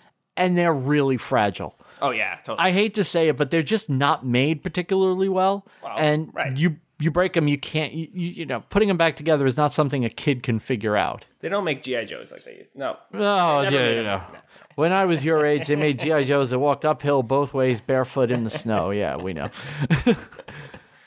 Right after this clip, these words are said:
Speaker 1: Ah, all right. So those are, those are my things of the week. Just two lowly little things of the week.
Speaker 2: No, those
Speaker 1: So,
Speaker 2: are great. All right.
Speaker 1: yeah.
Speaker 2: My turn?
Speaker 1: Your turn.
Speaker 2: All right. Uh, well, real quick one,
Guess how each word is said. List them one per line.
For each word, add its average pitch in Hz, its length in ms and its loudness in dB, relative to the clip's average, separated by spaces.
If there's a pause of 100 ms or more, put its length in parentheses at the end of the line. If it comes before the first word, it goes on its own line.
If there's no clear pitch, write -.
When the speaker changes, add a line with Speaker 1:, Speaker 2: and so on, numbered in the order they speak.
(460)
Speaker 1:
Ah, 143 540 0 (100)
all 190 120 0
right. 220 280 2
So 190 240 2
those 240 320 0
are, 247 200 2
those 247 320 0
are 294 40 -4
my 254 360 2
things 226 520 0
of 240 100 0
the 226 80 6
week. 196 180 2
Just 202 260 0
two 226 320 0
lowly 175 640 2
little 185 300 0
things 170 480 -4
of 165 140 -4
the 165 100 -4
week. - 400 -4 (280)
Speaker 2:
No, 160 240 2
those 120 160 0
Speaker 1:
So, 139 100 4
Speaker 2:
are - 20 2
great. 120 340 2 (120)
All 139 80 0
right. 113 140 0
Speaker 1:
yeah. 165 240 0 (180)
Speaker 2:
My 127 120 -4
turn? 135 140 -4
Speaker 1:
Your 226 160 4
turn. 208 400 2 (220)
Speaker 2:
All 147 80 0
right. 110 200 0 (140)
Uh, 143 260 0 (320)
well, 135 460 -4 (140)
real 185 260 -2
quick 156 300 -6
one, 110 300 -6